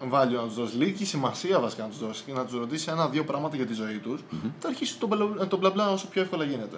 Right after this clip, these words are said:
Speaker 2: Μάλιστα.
Speaker 1: Οπότε, άνετα μπορείς να επεκταθείς μετά με τη δικιά τους την παρέα ή αν δεν είναι, έχουν και τόσο μεγάλη παρέα.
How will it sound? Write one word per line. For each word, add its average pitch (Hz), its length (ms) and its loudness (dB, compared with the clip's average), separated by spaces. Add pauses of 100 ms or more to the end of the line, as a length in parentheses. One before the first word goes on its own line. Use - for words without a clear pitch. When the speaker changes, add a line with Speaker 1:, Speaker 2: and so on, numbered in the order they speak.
Speaker 2:
Μάλιστα. 82 380 0 (180)
Speaker 1:
Οπότε, 262 320 -6 (260)
άνετα 214 280 0
μπορείς 180 160 0
να 202 60 2
επεκταθείς 190 360 -4
μετά 160 300 0
με 220 80 -2
τη 214 100 -6
δικιά 156 240 0
τους 151 100 -4
την 143 100 -8
παρέα 123 320 4
ή 175 60 4
αν 170 180 2
δεν 170 200 2
είναι, 147 180 0
έχουν 131 180 -6
και - 140 -10
τόσο 117 220 -8
μεγάλη 113 280 -6
παρέα. 226 340 -2